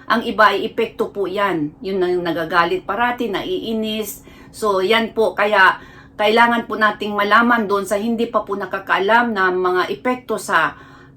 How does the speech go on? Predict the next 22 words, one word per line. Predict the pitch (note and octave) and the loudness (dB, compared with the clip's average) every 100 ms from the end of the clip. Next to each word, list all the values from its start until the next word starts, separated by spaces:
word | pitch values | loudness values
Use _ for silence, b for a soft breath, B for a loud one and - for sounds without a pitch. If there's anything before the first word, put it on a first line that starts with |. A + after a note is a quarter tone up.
| - | -8
menopause | F#3 B3 B3 B3 A#3+ A3 - - - - | 2 4 4 2 2 0 -2 -12 -16 -4
na | F#3 F3+ E3+ D3+ | 2 2 2 -2
isang | - G#3 G3+ | -4 -2 0
babae. | F#3+ F3 F3 D#3+ E3 D3+ - - | -2 2 2 2 -4 -10 -12 -8
Kaya | F3+ F#3+ F3 | -4 0 0
hindi | G3 A3 G#3+ G3+ | 0 -4 -4 -2
po | |
ibig | G#3 G3+ G3 | -4 -4 -4
sabihin | G#3 G3 G3+ G3 | -2 -2 -2 0
na | F3+ | 0
ayaw | F#3+ G3 | 0 -2
na | F#3+ F#3 | -6 -6
pong | F#3 F#3 | -8 -8
makipagtalik | - - F3+ - F3+ F#3 G3 | -10 -8 -8 -6 -4 -4 -4
ay | F#3 G3 | -6 -6
hindi | F#3 | -4
na | F#3 F3+ | -6 -6
po | F3+ | -8
kayo | F3 F3 | -8 -8
gusto. | E3+ F3 F#3+ | -10 -10 -8
Hindi | F#3+ G#3+ G3+ G3+ G3+ | -6 -6 -6 -8 -8
po. | F#3+ F3+ | -6 -6